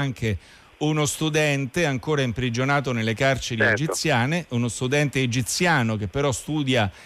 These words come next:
Speaker 1: e lavora, eh, come ricercatore qui in Italia, ancora, di cui non si sanno ancora notizie. Detto
Speaker 2: Eh sì,
Speaker 1: questo,
Speaker 2: eh,
Speaker 1: torniamo alla nostra trasmissione, perché siamo pieni di argomenti da trattare, eh, dottor Della Casa, ma veramente
Speaker 2: Esatto.
Speaker 1: pieni, pieni, pieni.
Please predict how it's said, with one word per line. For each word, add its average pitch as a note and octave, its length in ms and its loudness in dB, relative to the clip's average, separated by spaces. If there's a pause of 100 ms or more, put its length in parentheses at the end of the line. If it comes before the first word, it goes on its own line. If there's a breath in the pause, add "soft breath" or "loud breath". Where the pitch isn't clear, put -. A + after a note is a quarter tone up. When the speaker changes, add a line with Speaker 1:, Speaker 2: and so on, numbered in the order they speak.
(280 loud breath)
Speaker 1:
e C3 160 0
lavora, B2 760 2
eh, G#2 300 0
come B2+ 240 0
ricercatore A#2 720 0
qui B2+ 220 -2
in A#2 80 2
Italia, A2+ 640 2
ancora, A#2+ 560 0
di D3 120 -2
cui A#2+ 180 0
non C#3 140 0
si C#3 140 -2
sanno A2+ 380 0
ancora A2+ 380 0
notizie. F#2+ 540 -4 (420 loud breath)
Detto G3 400 2
Speaker 2:
Eh A3 40 2
sì, - 40 0
Speaker 1:
questo, A3 360 0
Speaker 2:
eh, B2+ 80 -2
Speaker 1:
torniamo G#3+ 680 0
alla C#3 220 0
nostra E3 380 -2
trasmissione, D#3+ 800 0 (280 loud breath)
perché D3 280 -2
siamo E3 420 2
pieni B3 580 2
di F3 120 2
argomenti F3 720 0
da D3 160 2
trattare, C#3+ 800 0
eh, D3+ 40 -2
dottor B2 300 -4
Della A#2+ 240 -2
Casa, A#2+ 300 0
ma A#2+ 140 0
veramente D#3 520 0
Speaker 2:
Esatto. A#2+ 220 2
Speaker 1:
pieni, A#3 440 0
pieni, G3 360 -2
pieni. A#2 500 0